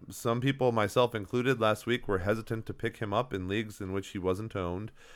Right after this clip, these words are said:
um, which admittedly in our, uh, group of leagues w-, weren't many, I don't think. Um, but now, um, people have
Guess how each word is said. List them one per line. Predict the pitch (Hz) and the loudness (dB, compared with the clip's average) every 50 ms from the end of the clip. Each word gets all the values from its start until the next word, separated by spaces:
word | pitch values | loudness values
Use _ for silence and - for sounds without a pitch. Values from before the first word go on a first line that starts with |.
| - - - - | -18 -14 -4 2
um, | - 101 98 92 90 87 87 87 82 82 82 92 - | 4 6 8 8 8 6 4 4 2 -2 -6 -8 -4
which | 90 101 98 - - - - | -4 -4 -4 -4 -8 -8 -6
admittedly | 101 98 98 101 101 110 104 104 117 117 110 107 | -6 -4 -2 -2 -2 -2 -2 0 0 0 0 0
in | 101 92 | 0 0
our, | 92 90 95 104 120 131 127 113 107 - | 0 2 4 6 6 6 6 4 2 2
uh, | - 95 90 87 85 | 2 2 2 2 2
group | 85 80 - 92 90 87 - | 0 -2 0 0 0 0 0
of | 95 87 82 78 - | -2 -2 -4 -6 -8
leagues | - 98 95 92 90 87 87 - | -6 -2 0 2 2 0 -2 -6
w-, | - - 92 95 - | -4 -2 -2 -2 -2
weren't | - - 92 101 98 92 73 | -4 -6 -6 -4 -4 -4 -4
many, | 90 92 92 90 85 78 76 80 | -2 -2 -2 0 -2 -2 -2 -2
I | 76 | -2
don't | 76 78 76 | -2 -4 -4
think. | - 85 78 76 71 71 - - - - - - - - - | -4 -4 -4 -4 -4 -4 -4 -4 -4 -4 -6 -10 -16 -8 0
Um, | - 95 90 90 85 80 80 80 78 - - - - - - | 4 4 6 6 6 6 4 2 -2 -6 -8 -10 -12 -12 0
but | - 117 120 113 | 4 4 4 4
now, | 110 117 117 117 123 143 147 135 110 107 117 117 - - - - - - - | 4 2 2 4 6 6 6 6 6 4 4 0 -2 -10 -16 -18 -18 -16 -6
um, | - 127 113 110 104 101 101 95 95 92 95 101 104 | 0 2 4 4 6 6 4 4 2 0 -2 -6 -6
people | - 123 127 120 131 127 117 | -4 -4 -2 0 2 2 4
have | 113 117 110 104 98 | 4 4 4 4 2